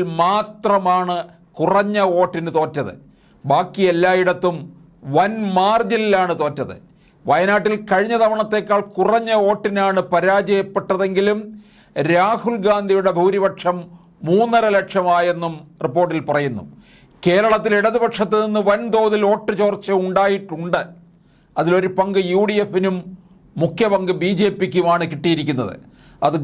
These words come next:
ഗൗരവമായി പരിശോധിക്കണമെന്നും റിപ്പോർട്ട് ആവശ്യപ്പെടുന്നുണ്ട്. റിപ്പോർട്ടിനെ അധികരിച്ച് നടന്ന ചർച്ചയിൽ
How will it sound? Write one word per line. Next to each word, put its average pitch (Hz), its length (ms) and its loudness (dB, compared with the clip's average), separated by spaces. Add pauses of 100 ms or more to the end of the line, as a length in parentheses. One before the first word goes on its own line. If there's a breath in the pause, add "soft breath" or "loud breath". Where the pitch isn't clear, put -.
ഗൗരവമായി 185 680 4 (120)
പരിശോധിക്കണമെന്നും 175 1040 0 (480)
റിപ്പോർട്ട് 165 460 2
ആവശ്യപ്പെടുന്നുണ്ട്. 139 760 -6 (600 loud breath)
റിപ്പോർട്ടിനെ 214 460 2 (100)
അധികരിച്ച് 226 460 0
നടന്ന 214 340 2
ചർച്ചയിൽ 202 420 0